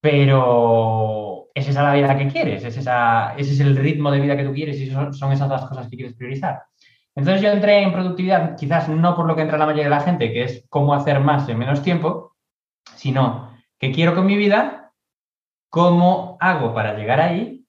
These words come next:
y qué puedo hacer ahora que tengo un poco de tiempo y un poco de oxígeno para no volver a esa situación en la que simplemente yo lucho por cada día, uf, acabar con las urgencias, vivir a-, sobrevivir hasta el día siguiente, ¿no?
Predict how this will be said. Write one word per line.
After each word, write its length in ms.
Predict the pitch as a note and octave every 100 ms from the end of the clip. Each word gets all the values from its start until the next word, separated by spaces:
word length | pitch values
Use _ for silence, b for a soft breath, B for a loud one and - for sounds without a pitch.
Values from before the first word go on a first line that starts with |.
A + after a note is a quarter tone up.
| -
y 140 | C#3
qué 140 | D3
puedo 360 | C#3 D3+ D#3+ D3+
hacer 240 | C#3+ D#3+
ahora 240 | A2+ A2+ C3
que 80 | B2+
tengo 200 | C#3 A#2
un 120 | A#2
poco 200 | C3 B2
de 80 | A#2
tiempo 280 | C#3 C3+
y 40 | G#2
un 100 | G#2
poco 180 | A#2+ B2
de 80 |
oxígeno 580 | B2 - D3+ B2+ B2+ - - _ _ _
para 200 | - A2+
no 160 | A2+ B2
volver 300 | C3 C3 C3+
a 40 |
esa 140 | C3+ C3
situación 420 | - C#3 C3+ C#3
en 100 | C3
la 140 | A#2
que 60 | A2
simplemente 680 | - C3+ B2+ B2+ B2+ B2 B2+
yo 260 | A#2+ B2 A#2
lucho 420 | A#2 A#2 - C3+
por 420 | A2 G2 F#2 -
cada 300 | - A2 A#2+
día, 580 | A#2 A2 A#2 B2 - B B B B _ _
uf, 340 | C#3 - C#3+
acabar 360 | B2 A2+ G2+ A2
con 100 | C3
las 120 | -
urgencias, 800 | C#3+ C3+ B2 A#2 C3+ C3+ C#3 C3
vivir 280 | A#2 A#2 B2
a-, 140 | C3
sobrevivir 580 | - A#2+ B2 C3 C#3 F3
hasta 200 | A#2 A2
el 60 | A2
día 160 | A#2+
siguiente, 420 | A#2+ C3+ C3+ C#3+ A#2+
¿no? 200 | C#3+